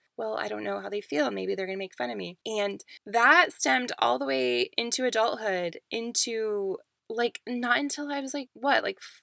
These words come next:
probably three, four years ago, you guys. Like, it is a journey, but it is one that you must be aware of and one that you must be extremely intentional about and never give up on.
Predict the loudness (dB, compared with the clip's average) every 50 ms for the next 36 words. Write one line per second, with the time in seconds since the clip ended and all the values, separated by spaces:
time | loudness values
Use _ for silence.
0 | _ _ -10 -4 -2 -2 -2 -4 _ -6 -6 -4 -6 -6 -4 -2 -2 -2 0 0
1 | -2 -2 -2 -4 -4 -2 0 0 0 0 2 2 2 2 2 2 0 0 0 0
2 | 0 0 0 0 -2 -6 -16 _ _ _ _ _ _ _ 0 2 2 4 2 2
3 | 2 0 -2 -2 -2 -2 -2 0 0 0 0 0 0 -2 -2 -2 -4 -6 -8 -10
4 | -12 -16 _ -20 _ _ _ _ _ 0 2 2 2 2 0 -2 2 4 4 4
5 | 4 2 0 0 -2 -4 -8 -8 -8 -6 -2 0 0 0 0 0 -2 -2 -2 -6
6 | -12 _ _ _ _ _ 2 2 2 2 2 0 0 2 0 0 0 2 0 0
7 | -2 -4 -6 -6 -6 -4 -4 -2 -2 -2 -2 -4 -4 -4 -4 -4 -2 -2 -2 -2
8 | -2 -4 -4 -6 -6 -4 -6 -6 -6 -4 -4 -4 -4 -4 -4 -4 -6 -6 -6 -6
9 | -6 -6 -4 -4 -4 -2 -2 0 0 0 -2 -4 -6 _ -20 -20 -20 _ _ _
10 | -4 0 2 2 2 2 0 0 0 -2 -2 -2 -4 -4 -4 -4 -4 -4 -6 -8